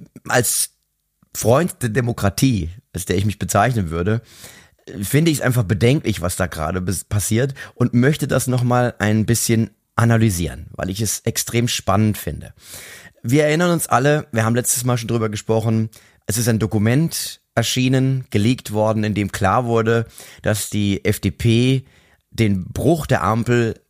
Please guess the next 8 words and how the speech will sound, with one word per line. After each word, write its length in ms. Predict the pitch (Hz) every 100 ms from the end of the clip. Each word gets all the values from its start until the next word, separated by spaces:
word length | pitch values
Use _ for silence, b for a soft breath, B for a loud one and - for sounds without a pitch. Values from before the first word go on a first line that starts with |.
| -
bewusst 580 | 92 110 87 131 - 120
herbeiführen 880 | - 85 101 120 - 113 107 110
wollte. 400 | 98 107 123 135
Da 120 | 98 92
gab 220 | 76 -
es 100 | -
diverse 380 | 90 85 85 87
Recherchen. 680 | 85 - 92 117 - 123